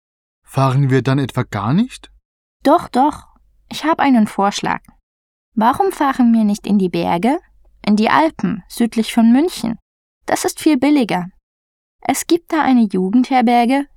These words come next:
Speaker 2: die Platz für uns hat. Und das Klima ist in den Alpen doch auch viel besser. Es ist auch noch hundert Euro billiger als die Fahrt nach Paris.
Speaker 1: In die Alpen? Was können wir denn da machen?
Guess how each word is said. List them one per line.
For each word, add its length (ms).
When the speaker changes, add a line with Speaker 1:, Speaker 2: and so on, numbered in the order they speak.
Speaker 2:
die 80
Platz 320
für 200
uns 200
hat. 240
Und 160
das 160
Klima 520
ist 200
in 120
den 160
Alpen 340
doch 160
auch 220
viel 180
besser. 400
Es 180
ist 200
auch 160
noch 280
hundert 340
Euro 240
billiger 560
als 240
die 140
Fahrt 280
nach 160
Paris. 600
Speaker 1:
In 140
die 160
Alpen? 520
Was 160
können 240
wir 80
denn 160
da 100
machen? 480